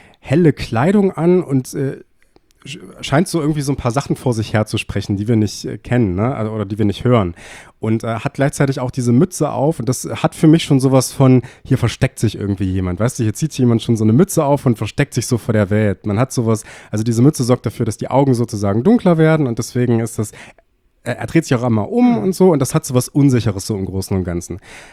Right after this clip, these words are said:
Speaker 1: Ganz, ganz deutlich, finde ich, wird's bei Leo in der nächsten Szene, weil der hat auch sowas Paranoides, der läuft da so lang, der, äh, wirkt so ein bisschen, als hätte er vielleicht am Vortag irgendwie getrunken, ist noch nicht so richtig im Tag angekommen,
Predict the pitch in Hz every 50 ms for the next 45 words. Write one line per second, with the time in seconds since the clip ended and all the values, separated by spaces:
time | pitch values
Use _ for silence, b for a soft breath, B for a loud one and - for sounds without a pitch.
0 | B B - 135 170 214 - - 170 143 - - 139 143 170 - 139 123 - -
1 | 143 139 135 127 - 127 135 - - - 127 113 110 113 120 123 135 131 123 123
2 | 110 110 107 107 110 117 123 - - 107 - - - 101 95 95 92 92 98 101
3 | 95 113 127 139 147 160 B B B B B B 123 - - 139 170 - - 151
4 | 127 127 123 - - 147 131 139 139 135 131 131 - 123 139 139 135 120 123 123
5 | 117 - - 120 117 120 120 - 127 123 117 113 120 117 117 117 120 120 120 120
6 | 120 - - 123 117 117 B B B B B B B B 123 123 - 127 113 156
7 | 185 - - 165 139 170 - - 151 135 - - 151 143 175 151 135 - 135 135
8 | 131 - 135 120 - - 156 156 - 139 - - - 131 127 113 131 127 120 -
9 | 131 - - - 143 143 147 160 - - 131 131 135 135 127 170 156 - 151 143
10 | 143 139 - 135 135 147 - 143 135 127 - 135 135 135 - 139 131 120 123 117
11 | - - 127 123 131